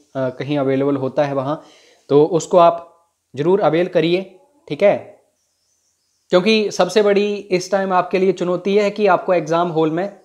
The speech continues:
टाइम पर पहुंचना है, क्योंकि बहुत तैयारी आपने करी है, फिजिकल जो है वो क्लियर किया है, एक या दो महीने अच्छे से डट कर तैयारी करी है। हालांकि एक दो सालों से आप तैयारी कर रहे होंगे, इससे ज़्यादा भी, अ, समय हो सकता है स्टूडेंट्स के लिए। तो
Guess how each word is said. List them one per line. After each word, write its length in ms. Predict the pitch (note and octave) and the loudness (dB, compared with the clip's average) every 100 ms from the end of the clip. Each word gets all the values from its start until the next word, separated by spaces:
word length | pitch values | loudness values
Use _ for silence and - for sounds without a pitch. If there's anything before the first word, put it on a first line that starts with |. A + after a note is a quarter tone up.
| _ D#3 | _ -2
टाइम 220 | E3 F3 | -2 0
पर 160 | G#3 | 0
पहुंचना 440 | G3+ C#3+ C3 B2+ A2+ | 0 -4 -8 -8 -8
है, 120 | A2 | -6
क्योंकि 240 | D3+ E3 | -6 -6
बहुत 300 | D#3+ D3+ F3+ | -4 -2 0
तैयारी 220 | F3+ E3+ E3+ | 2 2 2
आपने 280 | E3 E3 | -2 -4
करी 260 | D#3+ D#3+ F3 | -4 -2 -2
है, 240 | D#3+ D3+ D3+ - _ | -2 -4 -6 -18 _
फिजिकल 420 | F3+ F3 G3 F#3 | -4 -2 0 0
जो 140 | F3+ F3 | 0 -2
है 220 | E3+ D#3+ | -2 -2
वो 140 | E3+ | -2
क्लियर 300 | E3+ E3 E3 | -4 -2 -2
किया 300 | - D#3+ D#3 | -4 -2 -2
है, 520 | D#3 D3+ C#3+ - _ _ _ - | 2 0 0 -8 _ _ _ 2
एक 180 | D#3+ F3+ | 2 4
या 80 | E3 | 2
दो 160 | F3 | 0
महीने 300 | E3+ D#3 E3 | -2 -4 -2
अच्छे 260 | D#3+ D#3+ D#3+ | -2 -2 -4
से 120 | D#3+ | -2
डट 240 | C#3 D3+ | 0 0
कर 200 | - E3+ | 0 -4
तैयारी 300 | E3 D3+ D#3 | 0 0 2
करी 200 | D#3 D#3 | 0 -4
है। 140 | D3 C#3 | -6 -6
हालांकि 420 | C3+ D#3 D3+ E3 | -6 -4 -6 -4
एक 180 | D#3 D#3 | -4 -2
दो 120 | D3+ | -4
सालों 300 | D3 C#3+ D3 | -4 -6 -6
से 120 | C#3+ | -6
आप 160 | C#3 - | -8 -6
तैयारी 240 | C3+ C#3 | -4 -4
कर 140 | C3+ C#3 | -4 -4
रहे 100 | D#3 | -4
होंगे, 300 | C3+ C3+ E3 - - _ _ - | -4 -4 -6 -8 -20 _ _ -4
इससे 240 | D3+ E3+ | 0 2
ज़्यादा 280 | D3+ D#3+ F3+ | 2 2 2
भी, 260 | F#3 G3 F#3 | 0 -2 0
अ, 240 | D3 D3 | 0 0
समय 240 | C#3+ D3+ | -2 -4
हो 140 | D#3+ D#3+ | -4 -6
सकता 280 | E3 - D#3+ | -8 -2 -2
है 80 | |
स्टूडेंट्स 420 | D3+ D#3 D3 D3 - | -2 -4 -4 -6 -4
के 100 | D3 | -4
लिए। 180 | D3 F#3+ - _ | -4 -8 -14 _
तो 80 | _ | _